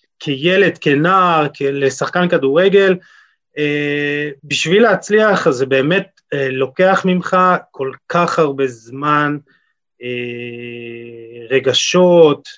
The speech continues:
וזה שואב אותך ממש, אתה צריך כאילו להקדיש את החיים שלך להיות שחקן כדורגל, אתה מוותר על... אה,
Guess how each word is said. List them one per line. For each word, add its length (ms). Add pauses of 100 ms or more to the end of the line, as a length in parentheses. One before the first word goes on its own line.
וזה 200
שואב 360
אותך 160
ממש, 500
אתה 180
צריך 320
כאילו 260
להקדיש 460
את 100
החיים 280
שלך 100
להיות 260
שחקן 260
כדורגל, 420
אתה 140
מוותר 360
על... 140 (560)
אה, 440